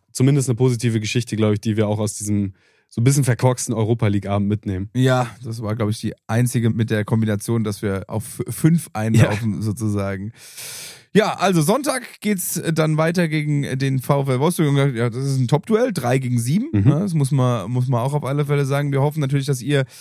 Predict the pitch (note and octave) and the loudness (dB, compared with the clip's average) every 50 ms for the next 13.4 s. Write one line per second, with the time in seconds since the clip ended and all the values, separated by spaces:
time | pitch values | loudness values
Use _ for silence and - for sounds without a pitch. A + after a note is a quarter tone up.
0 | - - D3 B2+ - E3 E3 D3 C#3+ D3+ - D3 C3 B2 C3+ D3+ F3 F#3 D#3 A#2+ | -20 -20 -18 -6 2 2 2 2 2 0 2 2 2 2 2 2 2 0 0 0
1 | D3 D#3+ F3 D#3+ D3 C3+ D3+ D#3+ F#3 G3+ F#3 F#3+ F#3 D#3 E3 E3 D3 D#3+ D3+ D3+ | 2 2 2 2 2 0 2 0 0 0 0 0 0 0 0 0 0 2 2 2
2 | D3 - - A3 C4+ C#4 - - - E3+ E3 F3+ F#3+ F#3 F#3 E3+ - C3+ D#3+ D#3+ | 0 0 0 -2 -2 0 -2 0 0 2 2 2 2 0 0 -2 0 -2 -2 0
3 | D#3 C3+ B2 C#3+ C#3+ C#3 - C#3 C3 B2+ B2+ B2+ B2+ B2 - - _ _ _ _ | 0 0 0 -2 -4 -4 -2 -2 0 0 0 0 -2 -4 -8 -18 _ _ _ _
4 | - - C3+ C#3 C#3 - D3 C3 B2 - A#2 A2+ - - - D#3+ F3 D#3+ C#3 B2+ | -4 -2 -2 0 0 -2 -4 -6 -2 -2 -2 -4 -2 -2 -2 0 0 0 -2 -2
5 | - - B2 C#3 C3 - - C3+ B2+ C3 C3 - - A#2+ A#2+ A2+ B2+ C3 B2+ C3+ | -4 -4 -4 -4 -2 0 2 4 4 4 2 0 0 -2 0 0 0 -2 -2 -2
6 | A#2+ - - B2 G#2 A2+ B2+ C3+ C3+ C#3 B2+ B2 C3+ B2+ - - B2 A2+ - - | -4 -2 -2 -2 -2 0 0 0 2 0 0 0 0 -2 -2 -2 -4 -4 0 0
7 | C#3 C3 - - B2 A#2+ A#2+ A#2+ C3 A#2+ A2+ A#2+ A#2 A2 G#2+ G#2 A2 - A#2+ A2+ | 0 0 2 0 0 2 2 0 0 0 0 0 0 0 0 -2 -4 -4 -4 -2
8 | B2 D#3+ F3+ F3 - C3 B2 - A#2+ A#2 A#2 A#2 A#2 B2 A#2 B2+ D3 D#3+ D#3 - | 0 0 0 0 -2 -4 -2 -2 -2 -2 -2 -2 -2 -2 -2 0 -2 -2 0 0
9 | C3 B2 A#2+ B2+ C3 C#3 C3 G2 G#2+ B2+ - A#2+ A#2 - D3 D#3 C3+ A2+ - - | 0 0 0 2 2 2 2 0 -2 -2 0 -2 -2 0 0 0 0 0 2 0
10 | D#3+ D#3 D3+ C#3 C#3 C#3 - - C3+ C3+ C#3 C3+ - C#3 - - - - - - | 0 0 0 0 -2 -2 -2 -2 0 0 0 0 0 -2 -4 -4 -18 -20 -20 -20
11 | _ _ _ - B2 B2 B2+ A#2 B2 G2 A#2 A#2+ A#2 A2+ A2 G#2 A2+ A#2 B2 - | _ _ _ -2 -2 0 2 2 0 0 0 2 2 2 2 2 2 2 0 -2
12 | - A#2+ G#2 - B2 A2 G#2+ G#2+ C3 C#3+ C#3+ D3 C3 B2 - - A#2+ A#2 - - | -2 -4 -2 0 0 0 0 2 0 0 0 2 0 0 0 -2 -4 -4 -2 -2
13 | C#3 C3+ C3+ G#2+ - - - | -2 -2 -2 -2 -6 -8 -10